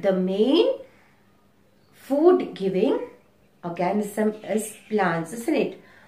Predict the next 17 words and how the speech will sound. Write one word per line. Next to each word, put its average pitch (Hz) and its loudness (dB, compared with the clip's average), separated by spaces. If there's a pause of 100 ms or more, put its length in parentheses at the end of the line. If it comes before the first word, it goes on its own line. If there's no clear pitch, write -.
(120)
All 262 4
the 285 2
animals 185 -2
depend 240 0
on 202 0
plants 202 0
for 196 2
their 240 6
food. 247 0
We 220 0
know 285 6
that. - 0 (800)
So 269 2
how 320 6
does 220 4
the 262 2
plants 208 0